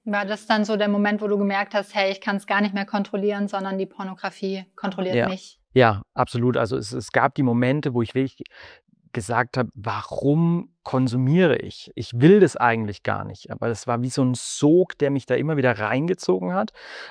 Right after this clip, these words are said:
Speaker 2: Ähm, teilweise auch mit dem, dass ich selber von mir angeekelt war. Aber ich habe immer und immer wieder konsumiert. So, und als Sechzehnjähriger, was tust du da? Ich bin nicht auf meine Eltern zugegangen und hab gesagt, "Ich hab hier ein Problem."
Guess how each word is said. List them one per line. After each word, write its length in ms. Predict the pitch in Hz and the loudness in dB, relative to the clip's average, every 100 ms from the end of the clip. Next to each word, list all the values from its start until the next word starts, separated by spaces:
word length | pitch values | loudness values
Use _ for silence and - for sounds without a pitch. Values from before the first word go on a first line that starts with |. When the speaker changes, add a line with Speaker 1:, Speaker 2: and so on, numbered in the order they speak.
| - | -2
Speaker 2:
Ähm, 580 | 127 127 127 131 131 - - | 2 4 4 2 0 -4 -8
teilweise 540 | 113 123 131 131 131 | -6 -2 -2 -2 0
auch 200 | 120 - | 0 0
mit 180 | 131 - | -4 0
dem, 160 | 131 | 0
dass 180 | 123 117 | 0 -2
ich 160 | 120 - | -6 -8
selber 600 | 113 117 160 180 131 160 | -4 4 6 6 6 4
von 240 | - 117 | 0 -2
mir 340 | 120 127 127 139 _ | 0 0 0 -4 _
angeekelt 720 | 131 202 208 - 120 107 98 | -4 -2 -2 -4 -4 -6 -4
war. 440 | 104 113 139 - - - - - - | -4 -2 -4 -8 -12 -20 -20 -20 -2
Aber 440 | 120 117 123 - _ | 0 4 4 2 _
ich 140 | - 139 | -6 -4
habe 100 | 123 | 0
immer 400 | - 156 165 160 | 2 4 6 4
und 160 | 135 135 | 2 2
immer 380 | 143 147 143 123 | 2 4 2 2
wieder 260 | 131 131 | 2 2
konsumiert. 720 | - 127 117 117 160 131 - - | 2 0 0 0 0 0 -4 -14
So, 160 | 127 110 | -10 -8
und 340 | 110 110 - - - - _ _ _ - | -6 -8 -12 -20 -20 -20 _ _ _ -8
als 200 | 117 - | -4 -4
Sechzehnjähriger, 580 | 117 - 123 123 113 | -4 -2 0 0 0
was 120 | 107 - | -2 0
tust 220 | 151 - | -2 0
du 60 | |
da? 300 | 117 107 98 | 2 2 2
Ich 200 | 101 - _ _ - | -6 -14 _ _ 2
bin 100 | 127 | 4
nicht 140 | 127 | 6
auf 40 | 120 | 4
meine 200 | 117 123 | 2 6
Eltern 400 | 131 139 160 143 | 6 8 4 2
zugegangen 580 | 165 170 160 175 196 | 4 6 6 6 2
und 140 | 170 139 | 0 -2
hab 120 | 131 | -2
gesagt, 300 | 135 123 120 | 0 0 0
"Ich 80 | - | -2
hab 140 | 131 | 0
hier 100 | 151 | 0
ein 40 | 139 | 2
Problem." 680 | 147 151 175 202 196 131 | 2 4 2 0 -4 -8